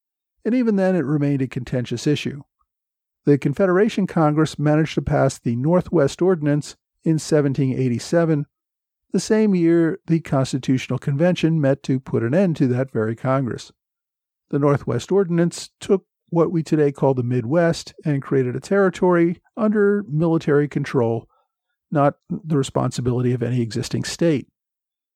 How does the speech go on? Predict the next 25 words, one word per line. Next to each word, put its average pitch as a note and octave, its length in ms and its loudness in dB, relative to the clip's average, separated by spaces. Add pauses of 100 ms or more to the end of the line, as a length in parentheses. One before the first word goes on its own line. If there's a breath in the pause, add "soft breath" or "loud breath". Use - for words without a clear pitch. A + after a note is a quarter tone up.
(160)
It F3+ 100 -6
gave G#3 200 0
the G3 80 -2
land F#3+ 260 2
to F3 160 2
a F3 60 2
territorial E3+ 640 2
government, C3 540 0 (180)
and C#3 260 -2
Arthur D#3+ 300 0
Sinclair D#3+ 720 0
was C#3 320 -4
the B2+ 120 0
first - 380 -4
governor. B2 480 0 (760)
It C#3 200 0
set D#3+ 260 0
up D#3 140 -2
a C#3 40 -4
system G#3 460 0
so F3 200 0
that D#3 200 2
when D3+ 220 -2
a C#3 80 -2
territory D3 840 0